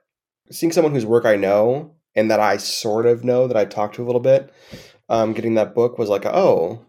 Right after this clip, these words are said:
now I'm kind of interested. Like, what's, what's going on here?" Um, so I'm curious to see what comes out from that book. Um, and, you know, we talked a little bit about it when she was, when she was on, about the Power Rangers book. Like,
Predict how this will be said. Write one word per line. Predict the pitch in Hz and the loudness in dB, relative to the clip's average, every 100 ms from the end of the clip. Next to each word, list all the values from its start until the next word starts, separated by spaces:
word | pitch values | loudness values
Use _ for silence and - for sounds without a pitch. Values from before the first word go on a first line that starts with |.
| - | -8
now | 120 120 | -2 0
I'm | 110 | 0
kind | 107 104 | -2 -4
of | 98 | -4
interested. | 101 92 85 | -6 -8 -8
Like, | 82 87 | -8 -6
what's, | 92 - - | -6 -6 -10
what's | 101 - | -10 -6
going | 95 95 | -4 -2
on | 95 101 | -4 -6
here?" | 52 131 - _ _ _ 113 _ _ | -10 -10 -14 _ _ _ -20 _ _
Um, | 98 92 90 95 | -4 -2 -4 -6
so | 117 95 92 101 - _ _ _ _ _ _ - | -2 0 -2 -6 -16 _ _ _ _ _ _ -8
I'm | 107 | -8
curious | 104 151 147 139 127 | -6 -4 -2 -2 -4
to | 113 | -10
see | - 123 | -6 -2
what | 107 98 | 0 -2
comes | 107 95 | -4 -4
out | 95 87 - | -2 -2 -4
from | 98 | -8
that | 90 80 | -6 -6
book. | 95 82 - - | -4 -6 -8 -12
Um, | - 85 55 64 _ _ _ _ _ _ _ _ _ - | -8 -8 -10 -14 _ _ _ _ _ _ _ _ _ 2
and, | 170 | 4
you | |
know, | 113 107 | 6 4
we | |
talked | 120 127 | -2 -4
a | 123 | -2
little | 120 | -2
bit | 110 | -2
about | 104 101 104 | -2 0 0
it | 104 - | -2 -2
when | 110 | -2
she | 101 117 | 0 -2
was, | 98 95 95 - | -2 -2 -4 -4
when | 95 | -4
she | 95 113 | -2 -4
was | 95 98 | -2 2
on, | 127 107 | 4 4
about | 101 92 | 2 -2
the | - | -2
Power | 104 117 | 0 2
Rangers | 101 92 - | 2 -2 -2
book. | 98 98 | 0 2
Like, | 107 90 - | 0 0 -2